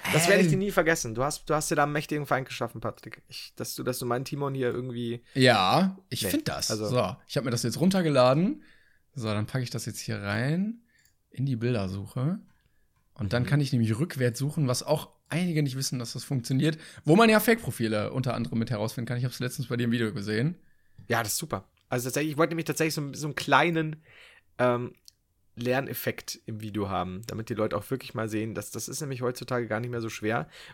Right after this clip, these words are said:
Speaker 1: Und es ist nicht hundert Prozent, ähm,
Speaker 2: Patrick! Patrick!
Speaker 1: Ja.
Speaker 2: Aha! Ich wusste es!
Speaker 1: Er macht mich nur beim P, werde ich schon sauer.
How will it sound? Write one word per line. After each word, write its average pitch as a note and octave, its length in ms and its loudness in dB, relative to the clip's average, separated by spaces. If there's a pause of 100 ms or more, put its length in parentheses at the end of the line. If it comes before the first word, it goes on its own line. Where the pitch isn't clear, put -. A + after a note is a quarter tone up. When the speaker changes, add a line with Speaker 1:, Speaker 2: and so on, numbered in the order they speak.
Speaker 1:
Und B2 160 -6
es - 140 -6
ist F3 140 -4
nicht D3+ 120 -4
hundert F#3+ 240 -2
Prozent, F#3 560 -6
ähm, D3+ 420 -4 (880)
Speaker 2:
Patrick! D4 840 8
Patrick! C4 800 10
Speaker 1:
Ja. - 180 8 (200)
Speaker 2:
Aha! A3+ 760 12 (160)
Ich F3 180 10
wusste A#3 440 10
es! - 360 8 (1080)
Speaker 1:
Er A#2+ 80 -6
macht C#3+ 180 0
mich - 260 -8
nur D#3+ 360 0
beim C#3 220 0
P, C#3+ 360 2 (460)
werde A#2 120 0
ich A2+ 60 -4
schon A2+ 140 -4
sauer. G#2 340 2